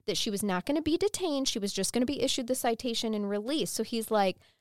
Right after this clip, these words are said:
"Listen, I don't know why her office packed up all of her stuff because I, this was not the plan. I was not arresting her and putting her in a cell.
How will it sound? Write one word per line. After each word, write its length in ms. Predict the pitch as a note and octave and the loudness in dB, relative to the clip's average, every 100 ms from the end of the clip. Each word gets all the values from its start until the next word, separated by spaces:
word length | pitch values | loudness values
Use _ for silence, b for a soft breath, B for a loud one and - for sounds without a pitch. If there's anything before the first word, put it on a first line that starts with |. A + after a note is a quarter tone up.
| _ _ | _ _
"Listen, 480 | A3 B3 - G#3 F3 - | 0 0 2 0 -2 0
I 100 | A3 | 2
don't 160 | E4 | 2
know 80 | D4 | 2
why 420 | C4 A#3+ D4 C4+ | 2 2 2 2
her 180 | A3 G#3+ | 0 0
office 280 | G#3+ G#3+ G3+ | 0 0 -2
packed 320 | - G3 - | 0 -2 -2
up 140 | F#3 F3+ | -4 -2
all 80 | |
of 80 | E3 | -2
her 100 | D#3+ | -2
stuff 300 | D3+ - D#3 - | -4 -4 -6 -8
because 300 | G#3 G#3+ F3+ - _ _ _ _ _ - | -6 -4 -4 -8 _ _ _ _ _ -4
I, 320 | A3+ D#4+ C#4 G#3+ | 0 0 0 2
this 240 | G3+ C4 | 6 6
was 120 | C4 B3 | 4 0
not 220 | G3 F#3+ | 0 -2
the 80 | F3 | -2
plan. 260 | - E3 - | -2 -2 0
I 120 | G#3 | 0
was 140 | C#4+ | 2
not 180 | C4 A3+ | 2 2
arresting 420 | F3+ D#3+ - E3+ | 2 0 -2 -4
her 260 | D#3 D#3 C#3+ | -4 -6 -4
and 260 | - F#3 F3+ | -2 -2 2
putting 240 | - F#3 E3+ | 2 2 0
her 120 | E3 | -4
in 80 | C#3 | -4
a 60 | |
cell. 300 | D#3+ - - | -4 -4 -6